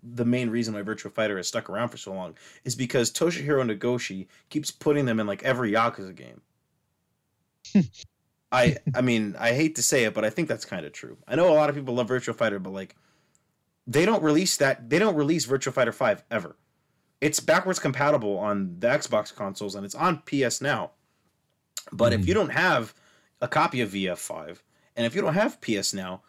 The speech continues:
Speaker 1: where else are you gonna find Virtua Fighter? You're gonna find it in Yakuza.
Speaker 2: In Yakuza, right.
Speaker 1: So, and it's an incredibly stripped down bare bo-, bare bones version of that game too.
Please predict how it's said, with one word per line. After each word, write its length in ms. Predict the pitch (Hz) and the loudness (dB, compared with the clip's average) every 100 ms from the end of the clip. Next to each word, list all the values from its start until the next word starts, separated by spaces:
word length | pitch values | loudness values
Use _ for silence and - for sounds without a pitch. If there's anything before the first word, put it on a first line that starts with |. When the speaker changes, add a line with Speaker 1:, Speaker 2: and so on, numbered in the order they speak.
| _ | _
Speaker 1:
where 200 | - 110 | -2 2
else 160 | 151 - | 4 2
are 40 | |
you 20 | 160 | -2
gonna 100 | 170 | -2
find 180 | 160 | -2
Virtua 240 | 160 170 190 | 0 -2 2
Fighter? 340 | 196 208 202 _ | 2 2 -2 _
You're 80 | - | -14
gonna 60 | 98 | -6
find 260 | - 135 | -2 0
it 80 | 139 | 0
in 120 | 135 | 0
Yakuza. 420 | 127 117 - 62 101 | 0 -2 -4 -4 0
Speaker 2:
In 160 | 101 | 4
Yakuza, 600 | 101 123 117 90 90 85 - - | 6 4 4 0 -2 -4 -8 -6
right. 440 | 87 107 95 87 - _ - | 0 2 2 0 -4 _ -8
Speaker 1:
So, 380 | - 98 87 - _ _ _ _ _ _ _ - - | -6 -4 -6 -12 _ _ _ _ _ _ _ -8 -2
and 100 | 165 | 0
it's 100 | 165 | 2
an 80 | |
incredibly 320 | 151 196 220 156 | 4 4 4 2
stripped 320 | - 175 - | 2 0 4
down 180 | 156 147 | 2 4
bare 140 | 143 | 2
bo-, 220 | 143 131 - | 2 -2 -4
bare 220 | 107 147 | 2 2
bones 200 | 151 139 | 4 0
version 300 | 120 147 127 | 2 0 0
of 60 | 117 | 0
that 180 | 123 123 | 0 0
game 160 | 123 | -6
too. 300 | 117 156 160 | -2 -2 -4